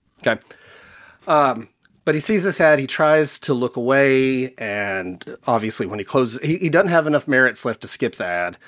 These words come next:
He tries to close his eyes so he doesn't see her in these scenes. The thing beeps at him, turns red. He has to watch the video. And not just once. He has to keep on watching it over and over as this ad pops up. And he gets so frustrated with it,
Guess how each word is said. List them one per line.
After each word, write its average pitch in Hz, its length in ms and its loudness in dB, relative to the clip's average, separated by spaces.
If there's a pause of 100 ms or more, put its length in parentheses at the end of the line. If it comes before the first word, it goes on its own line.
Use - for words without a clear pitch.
(420)
He 101 120 -12
tries 139 240 0
to - 80 -14
close 147 300 0
his 131 180 -2
eyes 120 340 2
so 123 120 -4
he 107 80 -2
doesn't 117 280 -4
see 131 360 2
her 120 200 4
in 117 140 4
these 113 180 -2
scenes. 98 640 -4 (600)
The - 80 -2
thing - 420 -6
beeps 131 300 0
at 117 220 4
him, 107 100 -2
turns 113 380 -2
red. 107 480 -4
He 104 160 -16
has - 440 -2
to 139 100 -4
watch 104 420 -8
the 113 80 -6
video. 98 560 -8 (440)
And 120 200 -2
not 151 180 2
just 147 220 -4
once. 120 400 -2
He 131 100 0
has 123 140 0
to - 100 -14
keep 127 220 -2
on 120 180 4
watching 113 380 0
it 107 100 -2
over 113 320 2
and 110 140 4
over 101 260 0
as 95 140 -2
this 110 160 -4
ad 104 180 2
pops - 260 -2
up. 90 160 -6
And 110 220 -6
he 143 220 0
gets 135 200 -2
so 143 200 2
frustrated 131 600 2
with 110 160 0
it, 104 160 -4